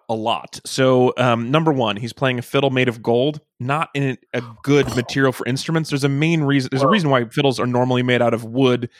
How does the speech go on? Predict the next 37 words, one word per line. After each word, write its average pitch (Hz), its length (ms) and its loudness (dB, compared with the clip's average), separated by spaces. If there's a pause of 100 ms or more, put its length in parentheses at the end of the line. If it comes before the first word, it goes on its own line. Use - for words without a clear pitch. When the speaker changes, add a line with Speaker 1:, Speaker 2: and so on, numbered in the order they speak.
(200)
Speaker 1:
and 117 380 -2
cat 135 340 -2
gut 117 380 0
and 117 240 -2
resin. 120 420 0 (560)
You 147 120 -6
can't - 520 -2
just 135 220 -4
come 135 160 -2
out 131 140 0
with 127 120 -4
a 120 60 0
fiddle 135 240 0
made 127 140 2
of 120 80 -2
gold. 123 160 2
That's, 143 160 -4 (280)
they're 139 140 0
decorative 123 560 -2
Speaker 2:
Okay, 135 220 0
Speaker 1:
mostly. - 160 -4
Speaker 2:
well, 143 100 4
here's 202 260 -2
a, 151 160 0
here's 139 220 -4
what 127 80 2
I 113 60 4
was 104 120 -2
wondering. 87 280 -6
Like, 113 160 -2
wh-, 113 200 -8
'cause 139 140 -10
he 143 60 -4
said, 127 160 -2 (100)
"If 180 180 -6
you 190 200 -8
win, 117 340 -4